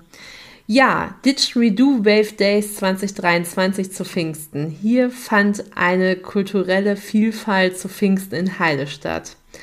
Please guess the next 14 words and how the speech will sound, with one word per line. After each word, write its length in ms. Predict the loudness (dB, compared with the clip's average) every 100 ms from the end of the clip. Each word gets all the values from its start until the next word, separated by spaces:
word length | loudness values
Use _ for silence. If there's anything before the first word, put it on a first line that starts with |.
| -20 -20 -20 -2
Ein 240 | 0 0 2
internationales 760 | 0 2 0 0 0 0 0 -4
Festival, 760 | -4 -4 -4 -6 -2 0 -2 -6 -16 -16 -14
was 340 | -4 -2 -2 -4 -14 _ -20 _
nicht 460 | 2 6 4 2
nur 240 | 2 4 4
Dithmarsche 760 | 2 0 4 6 6 2 -4
anlocken 920 | -2 0 0 -2 -8 0 2 2 0 0
darf, 300 | 2 0 -4
sondern 580 | 0 0 2 2 0 -4
eben 420 | 2 4 4 0
die 180 | -4 -12 -4
ganze 840 | 0 0 -2 -8 -6 -4 -4 -4 -6
Welt. 400 | -6 -6 -12